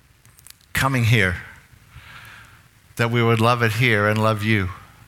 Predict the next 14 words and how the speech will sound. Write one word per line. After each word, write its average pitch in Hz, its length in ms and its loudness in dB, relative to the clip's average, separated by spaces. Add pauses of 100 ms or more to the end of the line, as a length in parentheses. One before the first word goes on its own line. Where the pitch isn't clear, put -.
(1700)
Be 123 120 2
blessed 117 640 -2
with 117 180 -6
relationships 113 880 -2
and 107 120 -2
friendships - 840 -2 (100)
and 113 200 0
family. 110 480 -2 (2000)
We 151 140 2
didn't 190 160 0
know 160 160 2
that. - 400 -4 (600)
God 214 200 2
did. 160 320 0